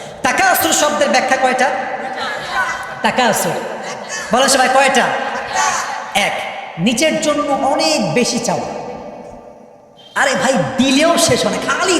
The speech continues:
চাই। এক, নিজের জন্য অনেক বেশি চাওয়া। দুই, চাওয়ার ক্ষেত্রে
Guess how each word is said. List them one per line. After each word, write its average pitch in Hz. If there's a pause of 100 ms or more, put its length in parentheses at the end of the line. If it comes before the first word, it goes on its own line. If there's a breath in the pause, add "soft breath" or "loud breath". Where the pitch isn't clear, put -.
চাই। 190 (1200)
এক, 202 (120)
নিজের 240
জন্য 226
অনেক 214
বেশি 214
চাওয়া। 160
দুই, 185 (840 loud breath)
চাওয়ার 302
ক্ষেত্রে 294